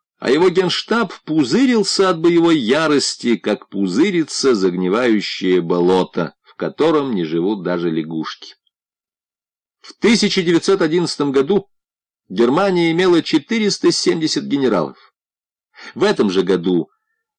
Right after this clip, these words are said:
бесславно удалился в отставку генерал Пауль Гинденбург, тот самый, который в тысяча девятьсот тридцать третьем году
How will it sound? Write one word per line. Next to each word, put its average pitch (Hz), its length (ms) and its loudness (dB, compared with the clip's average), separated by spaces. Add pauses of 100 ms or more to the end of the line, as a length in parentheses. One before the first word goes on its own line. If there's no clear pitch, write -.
(220)
бесславно 123 840 2
удалился 113 600 2
в 110 40 2
отставку 110 580 -2
генерал 104 520 2
Пауль 120 360 2
Гинденбург, 92 880 -2 (580)
тот 208 260 0
самый, 165 600 0
который 123 400 2
в - 80 -6
тысяча 202 400 0
девятьсот 175 440 0
тридцать 160 440 0
третьем 143 400 0
году 127 420 2